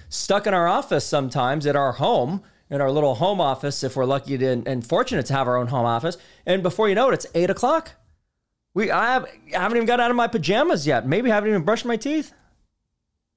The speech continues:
So if you work from home, you may feel that you've never done enough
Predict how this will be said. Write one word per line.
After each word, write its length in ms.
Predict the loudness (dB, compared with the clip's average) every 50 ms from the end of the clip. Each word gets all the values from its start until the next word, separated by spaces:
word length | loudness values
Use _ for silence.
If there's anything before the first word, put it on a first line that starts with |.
| _ _ _ _ _ _ _ _ _ _ _ _
So 140 | -4 -2 0
if 100 | 0 2
you 100 | 0 2
work 260 | 2 2 2 0 0
from 180 | -2 -2 -2 0
home, 480 | 0 2 2 2 2 2 0 -2 -4 -8 -12 _ _ _ _ _ _ _ _ _ _ _ _ _ _ _ _
you 160 | -4 -2 0
may 160 | 2 2 2 0
feel 380 | -2 -2 0 2 4 4 4
that 200 | 4 2 0 0
you've 220 | -2 -4 -2 -2 0
never 580 | 0 2 2 2 2 2 2 2 2 2 2
done 300 | 2 2 2 2 2 0
enough 480 | 0 0 0 0 0 0 -4 -8 -16